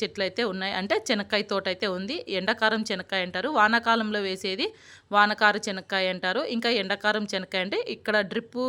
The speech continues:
ఇరిగేషన్ ద్వారా పండిస్తారు. ఇంకా ఇదైనా అంతే అండి, కర్బూజా చెట్లు. ఇది కూడా డ్రిప్ ఇరిగేషన్ ద్వారానే పండిస్తారు, అంటే తక్కువ వాటర్తో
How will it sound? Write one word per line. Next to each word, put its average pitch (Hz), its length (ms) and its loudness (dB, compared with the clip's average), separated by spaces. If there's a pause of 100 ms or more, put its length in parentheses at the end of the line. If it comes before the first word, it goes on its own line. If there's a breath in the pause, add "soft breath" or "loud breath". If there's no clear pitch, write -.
(180)
ఇరిగేషన్ 214 500 -2
ద్వారా 196 240 4 (100)
పండిస్తారు. 190 580 -2 (460 loud breath)
ఇంకా 233 120 2 (120)
ఇదైనా 220 300 4 (100)
అంతే 196 220 -4
అండి, 277 220 -4
కర్బూజా 190 460 -2
చెట్లు. 247 280 -4 (540 loud breath)
ఇది 254 160 -4 (160)
కూడా 226 180 0 (120)
డ్రిప్ 214 260 -6 (120)
ఇరిగేషన్ 208 480 -2
ద్వారానే 190 440 0
పండిస్తారు, 196 480 -2
అంటే 262 120 0 (140)
తక్కువ 240 300 -2 (100)
వాటర్తో 196 420 0